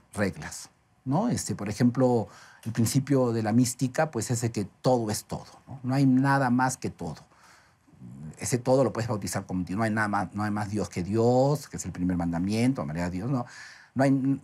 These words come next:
todo es lo mismo, no hay ni bien ni mal, sino todo forma parte de un todo. Y entonces yo trato, tal vez, pero todo esto que te digo, me doy cuenta al yo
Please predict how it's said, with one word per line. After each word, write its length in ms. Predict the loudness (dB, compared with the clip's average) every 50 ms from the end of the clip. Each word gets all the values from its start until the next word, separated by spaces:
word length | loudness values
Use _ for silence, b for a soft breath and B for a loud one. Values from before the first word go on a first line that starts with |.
| -6 0
todo 160 | 2 4 4
es 60 | 4
lo 80 | 4 2
mismo, 240 | 0 -2 -2 -2 0
no 80 | 2
hay 40 | 4
ni 120 | 6 6 6
bien 240 | 4 4 4 6
ni 80 | 6 6
mal, 260 | 6 4 4 2 0
sino 240 | -4 -6 -6 -8 -8 -10 -8 -2
todo 460 | 0 2 4 4 4 2 0 -2 -4 -4
forma 360 | -2 2 4 4 4 4 4
parte 300 | 2 0 0 2 2 4
de 120 | 6 6
un 240 | 6 6 4 2 2
todo. 420 | 2 2 4 4 2 0 -2 -4 -8 B B B B B B B B B B
Y 120 | 4 4
entonces 320 | 4 4 4 4 4 4 4
yo 100 | 2 2
trato, 460 | 0 0 2 4 4 2 2 0 -4 -2
tal 260 | 2 2 2 2 2
vez, 240 | 0 0 0 -2 0
pero 180 | 0 0 0
todo 140 | 2 2 2
esto 260 | 0 2 0 -2 -2
que 100 | -2 -2
te 200 | -2 -2 -2 -4 -6 -4
digo, 500 | 0 2 4 4 4 4 2 0 0 -2 _ -4
me 140 | 0 2
doy 140 | 4 4 4
cuenta 580 | 4 4 2 2 2 2 2 2 0 0 -2 -4
al 220 | -4 0 0 2 2
yo 320 | 4 4 4 2 0 -2